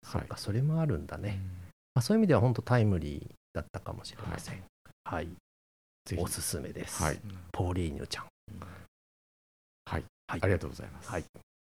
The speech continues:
Speaker 3: じゃあ最後に長崎さんから。
Speaker 2: はい。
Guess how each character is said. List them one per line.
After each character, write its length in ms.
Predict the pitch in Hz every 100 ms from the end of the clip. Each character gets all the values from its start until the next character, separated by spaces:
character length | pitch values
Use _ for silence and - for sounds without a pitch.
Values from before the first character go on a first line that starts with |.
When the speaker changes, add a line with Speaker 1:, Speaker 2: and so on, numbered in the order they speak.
| _ -
Speaker 3:
じ 80 |
ゃ 20 | 117
あ 20 |
最 200 | 160 147
後 120 | 104
に 260 | 80 76 - - -
長 180 | 104
崎 200 | 113 117
さ 120 | - -
ん 40 |
か 160 | - -
ら。 220 | 64 - - _ _ _ - _ _ _ - - - - - _ - - _ _ -
Speaker 2:
は 180 | -
い。 80 | 139